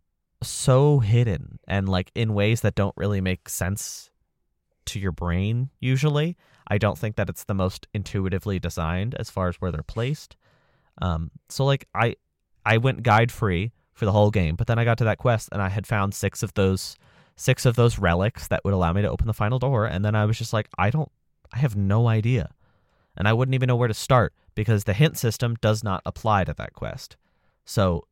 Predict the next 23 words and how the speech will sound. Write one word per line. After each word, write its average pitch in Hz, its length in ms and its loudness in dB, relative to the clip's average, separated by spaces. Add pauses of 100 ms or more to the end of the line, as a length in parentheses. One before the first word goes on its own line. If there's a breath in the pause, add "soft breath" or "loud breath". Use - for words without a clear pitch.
the 104 80 -2
hint 113 340 0
is, 90 420 -2 (1080)
"Go 95 420 4 (320)
find 95 300 0
the 95 100 -6
keys." - 560 -14 (180)
And 98 80 -6
I'm 95 60 -2
like, 92 140 -6
"That's 92 200 0
not 90 140 -2
helpful." - 420 -12 (320)
And 98 120 0
there's 104 140 2
some 107 200 0
descriptors 131 800 0
on, 98 260 2
like, 85 200 -2
the 101 100 -4
keyholes, 101 640 -2
but, - 180 -6
like, 90 220 -6